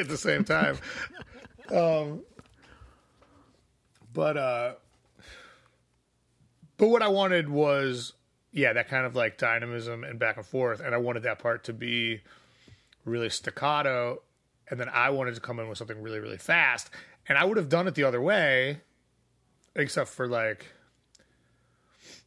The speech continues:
um, Chris has expressed a lot that, like, the way that I write songs, especially when it gets faster and faster,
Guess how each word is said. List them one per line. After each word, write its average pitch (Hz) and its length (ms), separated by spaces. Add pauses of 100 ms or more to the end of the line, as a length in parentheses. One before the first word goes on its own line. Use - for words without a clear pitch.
(460)
um, 117 540 (460)
Chris 214 200
has 135 140
expressed 123 380
a 123 40
lot 113 340
that, 127 140
like, 110 260 (300)
the 139 100
way 131 320
that 123 100
I 113 80
write 113 260
songs, 113 400
especially - 360
when 117 120
it 110 80
gets 117 140
faster 113 540
and 104 80
faster, 120 600